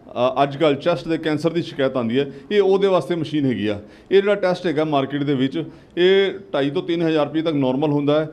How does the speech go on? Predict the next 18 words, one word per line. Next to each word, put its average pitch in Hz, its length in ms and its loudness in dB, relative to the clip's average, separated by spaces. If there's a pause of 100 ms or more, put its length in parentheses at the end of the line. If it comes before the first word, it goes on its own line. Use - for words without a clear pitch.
(220)
ਜੇ 131 120 2
ਉਹਨੂੰ 185 360 2
ਡਿਜੀਟਲ 147 340 0
ਕਰਵਾਉਣਾ 151 340 -2
ਹੋਏ 143 260 2 (300)
ਤਾਂ 185 180 0 (400)
ਤਿੰਨ 196 220 2
ਤੋਂ 190 360 0
ਅੱਠ 185 100 -2
ਦਸ 175 260 -2
ਹਜ਼ਾਰ 180 200 4
ਰੁਪਏ 135 180 -4
ਤੱਕ 135 180 -2
ਦਾ 175 220 -2 (220)
ਇਹਦਾ 175 180 4
ਰੇਟ 160 240 0
ਹੈਗਾ 107 220 0
ਹੈ। 85 80 -10